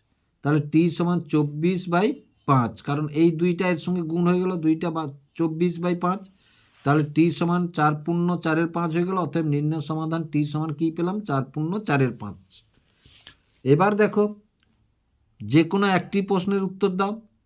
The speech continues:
এটাও সমাধানের অঙ্ক, একটি ভাষার অঙ্ক নিয়ে এসেছি। তোমাদের ভাষার অঙ্ক খুবই গুরুত্বপূর্ণ। যখন তোমরা উপরের ক্লাসে উঠবে,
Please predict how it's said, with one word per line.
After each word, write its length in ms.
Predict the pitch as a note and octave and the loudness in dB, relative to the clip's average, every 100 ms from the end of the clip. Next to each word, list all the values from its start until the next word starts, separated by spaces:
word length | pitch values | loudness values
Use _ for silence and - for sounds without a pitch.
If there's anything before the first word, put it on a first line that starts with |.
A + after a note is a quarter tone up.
| C#3+ | 0
এটাও 260 | D#3 D#3 G3 F3+ | 0 2 0 -2
সমাধানের 480 | E3+ F3 F3+ F#3 G3 G3 | -2 0 2 0 0 -2
অঙ্ক, 160 | G3 A3 A3 D#3+ | -2 -4 -4 -6
একটি 220 | - G#3+ C4+ - _ _ _ _ _ C#3 | -4 -4 -4 -10 _ _ _ _ _ 0
ভাষার 280 | F3+ G3+ F#3 | 4 4 4
অঙ্ক 120 | E3+ F3+ | 2 0
নিয়ে 140 | D#3 D#3+ | 2 0
এসেছি। 160 | - E3+ | -2 -6
তোমাদের 240 | F3 F3+ E3+ C#3 | -6 -6 -4 -4
ভাষার 300 | D3+ G3+ G#3 | -2 -2 0
অঙ্ক 140 | G#3 G#3+ A3 - | -2 -2 -2 0
খুবই 220 | F3 G#3 F3 | -2 2 2
গুরুত্বপূর্ণ। 540 | E3 - D#3 C3+ A#2+ C3 | 2 0 -2 0 -2 -4
যখন 200 | C#3 F3 F3 | -4 -4 -4
তোমরা 160 | F3+ F3+ E3 | -2 0 0
উপরের 240 | E3+ E3 | -2 -2
ক্লাসে 280 | E3+ E3+ E3 F3 | -4 -6 -4 -4
উঠবে, 200 | E3+ | -4